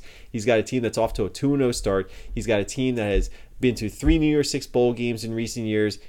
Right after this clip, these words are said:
including the Rose Bowl and victories in the Fiesta Bowl and the Cotton Bowl. There is a lot to like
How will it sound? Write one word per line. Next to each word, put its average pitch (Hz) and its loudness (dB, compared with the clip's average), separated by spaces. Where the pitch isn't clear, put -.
including 95 -4
the 87 -4
Rose 139 6
Bowl 139 6
and 95 -2
victories 120 0
in 101 -4
the 90 -4
Fiesta 127 -2
Bowl 127 2
and 107 -2
the 95 -6
Cotton 135 -2
Bowl. 123 2
There 151 8
is 160 4
a 160 6
lot 135 4
to 127 0
like 110 2